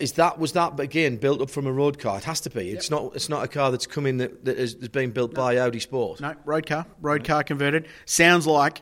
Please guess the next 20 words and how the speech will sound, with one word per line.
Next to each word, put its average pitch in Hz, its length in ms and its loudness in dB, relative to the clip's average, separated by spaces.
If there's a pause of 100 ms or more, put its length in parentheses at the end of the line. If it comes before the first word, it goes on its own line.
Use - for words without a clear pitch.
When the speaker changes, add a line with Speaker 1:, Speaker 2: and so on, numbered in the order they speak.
Speaker 2:
an 131 160 -2
R 127 300 2
eight 120 140 -2
G 123 140 -4
T 113 140 -4
three. 107 300 -8 (180)
Speaker 1:
Yeah. 98 160 -14
Speaker 2:
It, 123 220 2
that 127 200 2
five-cylinder 123 840 2
howl, 120 420 2
it's 110 140 -8
like 127 180 0
the 120 80 -6
v-, 117 140 -4
Speaker 1:
Yeah. 120 80 -8
Speaker 2:
half 131 180 2
of 113 80 -10
V 117 140 -2
ten. 120 260 -2